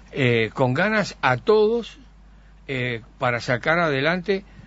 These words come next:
algo, eh, que se necesita, porque si camina lo de Aratirí, ya están el tema de las papeleras, hay que instruir a los trabajadores, hay que mand-,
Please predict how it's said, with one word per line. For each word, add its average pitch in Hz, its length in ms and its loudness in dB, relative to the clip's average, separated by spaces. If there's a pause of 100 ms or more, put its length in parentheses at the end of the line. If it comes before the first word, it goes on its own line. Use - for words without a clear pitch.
(180)
algo, 180 680 0
eh, 120 420 -4 (460)
que 127 160 -4
se 135 160 -2
necesita, 117 580 -2
porque 92 280 -12
si 101 220 -14
camina 131 420 -2
lo 139 100 0
de 127 140 0
Aratirí, 120 640 -2
ya 117 180 -4
están 120 320 -4 (300)
el 110 180 -4
tema 127 220 2
de 123 60 4
las 107 100 0
papeleras, 120 880 0
hay 131 160 0
que 127 100 -6
instruir 127 640 -2 (420)
a 117 160 2
los 123 160 0
trabajadores, 127 1080 2
hay 123 160 -2
que 131 140 -8
mand-, 123 320 -4